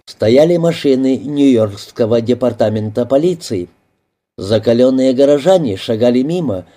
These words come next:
не удостаивая их взглядом. Во втором ряду Джек заметил изрядно потрепанный "Шевроле", принадлежащий Лу.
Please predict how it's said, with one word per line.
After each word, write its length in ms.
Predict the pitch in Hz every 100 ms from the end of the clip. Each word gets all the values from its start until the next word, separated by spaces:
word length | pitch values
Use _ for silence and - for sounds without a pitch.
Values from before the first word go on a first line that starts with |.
| -
не 180 | 123 127
удостаивая 800 | 120 120 - 110 104 95 104 110
их 260 | 113 123
взглядом. 720 | 113 113 117 165 160 113 85 _ _ _ _ _ _ _ _ _ -
Во 200 | 92 110
втором 400 | 110 120 135 139
ряду 380 | 139 143 185 170
Джек 300 | 110 113 101
заметил 560 | 113 113 117 123 120 120
изрядно 540 | 131 123 120 110 117
потрепанный 600 | 123 120 127 120 117 123
"Шевроле", 640 | - 135 127 151 175 160 - _ _ -
принадлежащий 920 | 135 131 113 117 101 110 101 - 123
Лу. 300 | 131 160